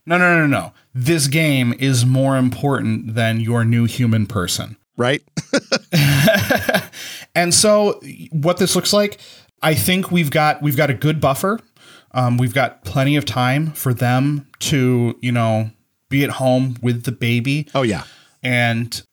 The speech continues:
Speaker 1: as soon as, as soon as they're ready, as soon as they are able to come back, that's gonna be great. In the meantime,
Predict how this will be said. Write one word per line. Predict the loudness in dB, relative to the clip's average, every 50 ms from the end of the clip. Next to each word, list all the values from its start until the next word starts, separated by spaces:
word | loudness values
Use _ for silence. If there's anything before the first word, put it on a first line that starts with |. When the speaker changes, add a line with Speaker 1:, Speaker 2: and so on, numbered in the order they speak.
| -6 -2
Speaker 1:
as | 0 0 2
soon | 2 2 2 2 2 2 2 2
as, | 2 2 2 2 0 -2 -2 -4
as | -4 -2 0
soon | 0 0 2 2
as | 2 2 0 0
they're | 0 0 0 0
ready, | 0 0 0 2 2 2 2
as | 2 0 0
soon | 0 0 2
as | 2 0 0 -2 -6
they | -10 -12 -6 -4 0 0 2 2 2 2 0
are | 0 0 0 0
able | 0 0 0 -2 -2 -4
to | -6 -8
come | -10 -8 -6 -6 -4
back, | -2 -2 -2 -2 -4 -8 -16 -20 -20 -20 -20 -20 -20 -20 -20 _ _ _ _ _
that's | -8 -6 -6 -4 -2
gonna | 0 0 0
be | 0 -2
great. | -2 -2 0 0 0 0 -2 -6 _ _ -4
In | -2 0 0 2
the | 2 2
meantime, | 2 2 2 2 0 0 0 2 2 2 2 2 0 0 -4 -10